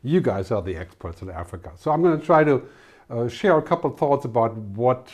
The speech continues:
I think may be relevant for African nations, African people. Uh, but you have to make your own, uh, transferal as to how real that would be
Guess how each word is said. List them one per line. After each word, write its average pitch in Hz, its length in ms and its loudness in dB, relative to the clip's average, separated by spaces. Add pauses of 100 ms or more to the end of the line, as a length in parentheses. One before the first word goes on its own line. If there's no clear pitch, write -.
(160)
I 107 120 -6
think 160 520 0
may 123 320 0
be 113 180 -2
relevant 98 560 0
for 95 380 -6
African 104 500 -4
nations, 92 440 -8 (300)
African 95 400 -8
people. 113 520 -2 (500)
Uh, 101 300 0
but 120 340 -4
you 127 100 -2
have 143 140 0
to - 80 -4
make 120 240 0
your 110 140 -2
own, 110 400 0
uh, 98 260 -6
transferal 113 800 0
as 87 240 -10 (180)
to 98 120 -8
how 101 340 -4
real 107 280 0
that 92 220 -6
would 92 200 -8
be 87 260 -8